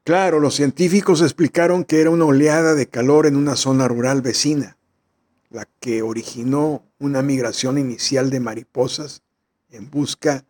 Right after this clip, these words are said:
de fresco, y que miles de ejemplares fueron acoplándose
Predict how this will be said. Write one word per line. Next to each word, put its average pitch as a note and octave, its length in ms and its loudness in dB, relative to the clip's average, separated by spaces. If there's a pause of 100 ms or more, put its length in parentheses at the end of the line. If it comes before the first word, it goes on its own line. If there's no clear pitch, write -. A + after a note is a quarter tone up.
(440)
de A2+ 80 -16
fresco, - 580 -6 (1400)
y A#2+ 80 -16
que B2+ 220 -2
miles D#3 340 4
de D3+ 60 2
ejemplares D3 580 0
fueron D3 300 2
acoplándose C#3 960 -4